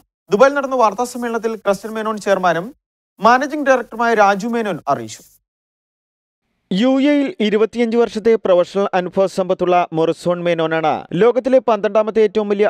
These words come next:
അക്കൗണ്ടിംഗ് നെറ്റ്വർക്കായ ക്രിസ്റ്റ്യൻ ഇന്റർനാഷണലുമായി ബിസിനസ് കൂട്ടുകെട്ടുണ്ടാക്കിയത്.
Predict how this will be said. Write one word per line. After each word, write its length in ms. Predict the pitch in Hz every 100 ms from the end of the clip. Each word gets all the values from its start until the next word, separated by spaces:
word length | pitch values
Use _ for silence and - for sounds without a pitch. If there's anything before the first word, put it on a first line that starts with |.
| 175
അക്കൗണ്ടിംഗ് 420 | 165 190 190 185
നെറ്റ്വർക്കായ 540 | 180 185 180 - 175 175 160
ക്രിസ്റ്റ്യൻ 360 | 156 - 180 - 160
ഇന്റർനാഷണലുമായി 760 | 165 165 - 170 165 156 113 - _ 170
ബിസിനസ് 400 | 214 196 233 - -
കൂട്ടുകെട്ടുണ്ടാക്കിയത്. 840 | 196 196 185 143 135 139 143 147